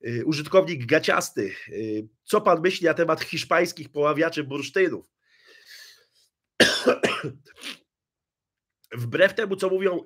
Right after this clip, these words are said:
media głównego nurtu, wbrew temu, co mówią, y, media pisowskie,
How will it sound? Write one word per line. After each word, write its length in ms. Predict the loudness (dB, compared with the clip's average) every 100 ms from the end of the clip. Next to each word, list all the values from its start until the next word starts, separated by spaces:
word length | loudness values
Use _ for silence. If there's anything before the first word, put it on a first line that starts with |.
| 0
media 320 | 0 2 0
głównego 400 | 0 0 2 2
nurtu, 380 | 0 -2 -6 -8
wbrew 280 | -2 -2
temu, 220 | 0 -4 -2
co 160 | -4
mówią, 360 | -4 -2 0 -2 -8 -20 -12
y, 120 | -8 -2
media 340 | -2 0 -2
pisowskie, 760 | -2 -4 -2 -2 -4 0 2